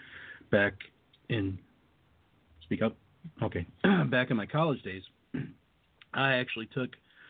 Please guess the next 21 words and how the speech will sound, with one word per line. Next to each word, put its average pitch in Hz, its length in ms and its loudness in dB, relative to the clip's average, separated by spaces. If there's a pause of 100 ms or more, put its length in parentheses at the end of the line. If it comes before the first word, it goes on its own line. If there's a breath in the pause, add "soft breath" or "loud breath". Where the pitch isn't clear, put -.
(200 soft breath)
for 107 340 -2
my 107 120 -4
history 131 380 2 (100)
<laughs> - 80 -14
class, 107 260 -4 (160)
I 110 100 -4
took 113 220 0
History 127 420 0
Goes 120 280 -2
to 120 80 -4
the 107 80 -4
Movies, 101 440 -2 (880 loud breath)
and 110 520 2 (580)
it 139 140 6
was, 156 160 4 (120)
it 156 60 2
was 170 220 4
kinda 233 180 2
cool 233 240 0
'cause 123 220 -2
it 131 140 0